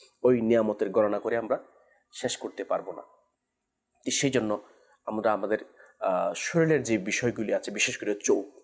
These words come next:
এই, এটা আমাদের একটি গুরুত্বপূর্ণ একটি বিষয়, শরীরের অঙ্গ একটি, কারণ এটা খুব সফট, নরম, এটা কোনো হার্ড নয়। তো সেই জন্য, আহ, যদি কোনো প্রবলেম দেখা দেয়, চোখের কোনো সমস্যা দেখা দেয়, সাথে সাথে আমরা চেষ্টা করি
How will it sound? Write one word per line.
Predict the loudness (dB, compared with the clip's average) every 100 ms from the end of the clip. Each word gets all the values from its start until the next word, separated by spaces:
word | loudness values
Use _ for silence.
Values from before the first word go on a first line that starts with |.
| _ _ _ _ _ _ _ -2
এই, | 0 2 0 -6 -6
এটা | -2 0
আমাদের | 2 2
একটি | 2
গুরুত্বপূর্ণ | 2 2 2 2 4 4
একটি | 2
বিষয়, | 0 0 0 -2 -6
শরীরের | -2 4 4 4
অঙ্গ | 4 2 0
একটি, | -2 -8 -6 -2
কারণ | -2 0
এটা | -2
খুব | 0 -4 -6
সফট, | -2 0 -2 -6 -8 -2
নরম, | -2 -2 -10 -20 -20 _ _ _ _
এটা | -4
কোনো | 0 0
হার্ড | 0 0 0
নয়। | -4 -8 -12 _ _ _ -16
তো | -8
সেই | -2 2
জন্য, | 2 2 -2 -6 -20 -6
আহ, | 2 2
যদি | 4 0
কোনো | 2 4 4
প্রবলেম | 4 4 4 0 -4 -2
দেখা | 0 0 -2
দেয়, | -2 -2 -8 _ _ -20 -6
চোখের | -2 -2 0
কোনো | 0
সমস্যা | 0 0 0 0
দেখা | -2 -2 -4
দেয়, | -6 -8 -14
সাথে | -10 -8
সাথে | -4 -2
আমরা | 0
চেষ্টা | -2 -4 -4
করি | -4